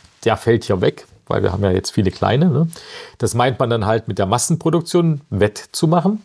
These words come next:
Gut, das wird so gesagt, ob das tatsächlich so passiert, Fragezeichen. Ähm, das heißt, die Kostenvorteile der großen Kraftwerke,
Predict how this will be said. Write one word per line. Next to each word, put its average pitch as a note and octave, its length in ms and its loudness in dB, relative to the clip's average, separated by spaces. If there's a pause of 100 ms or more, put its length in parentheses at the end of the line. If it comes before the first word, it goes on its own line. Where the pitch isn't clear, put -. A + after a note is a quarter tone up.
(140)
Gut, - 300 0
das - 240 -14 (340)
wird G#2+ 140 -2
so G#2+ 100 0
gesagt, F#2+ 400 0
ob - 100 -6
das - 140 -4
tatsächlich G#2 440 0
so G#2 120 0
passiert, F#2+ 540 0 (600)
Fragezeichen. F3 840 0 (560)
Ähm, C3+ 480 2
das B2 180 -2
heißt, B2+ 400 0 (140)
die A#2 220 0
Kostenvorteile C3 760 0
der A2 100 2
großen A2+ 320 -2
Kraftwerke, G2 680 0